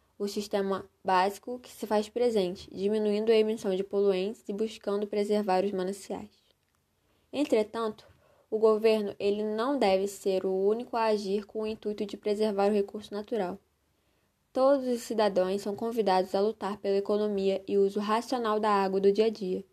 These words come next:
seja no consumo doméstico, seja nas atividades produtivas de empresas e indústrias.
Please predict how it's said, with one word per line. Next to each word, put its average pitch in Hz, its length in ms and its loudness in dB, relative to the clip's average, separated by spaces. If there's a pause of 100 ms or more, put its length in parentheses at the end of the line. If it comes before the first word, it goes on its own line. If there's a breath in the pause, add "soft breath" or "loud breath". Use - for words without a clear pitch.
(460)
seja 240 300 0
no 226 80 -4
consumo 208 400 -4
doméstico, 202 720 2 (640 soft breath)
seja 220 340 4
nas 202 200 2
atividades 190 500 2
produtivas 202 640 2
de 202 100 -4
empresas 208 460 2
e 220 40 0
indústrias. - 520 -4